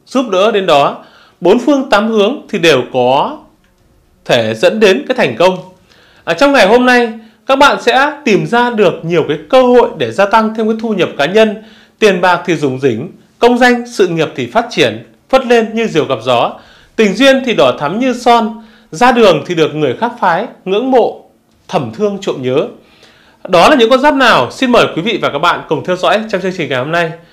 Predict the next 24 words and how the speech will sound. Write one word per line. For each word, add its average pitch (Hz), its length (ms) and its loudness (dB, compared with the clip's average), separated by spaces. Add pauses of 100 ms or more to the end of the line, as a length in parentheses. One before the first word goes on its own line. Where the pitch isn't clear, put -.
(320)
À, 160 260 0
quý 190 60 -4
vị 247 120 -2
thân 240 160 0
mến, 214 300 0 (240)
chúng 254 160 -4
ta 294 180 4
biết 330 220 2 (220)
ngày 208 420 2
hai 262 180 -2
mươi 269 80 -6
tám 226 240 0
tháng 262 180 -4
một 240 200 2
âm 247 180 -2
lịch 226 360 0 (120)
năm 220 120 -2
hai 254 100 0
nghìn 214 160 -2
không 208 140 -4
trăm 233 160 -2
hai 233 100 -2
mươi 220 140 -6
tư 233 280 2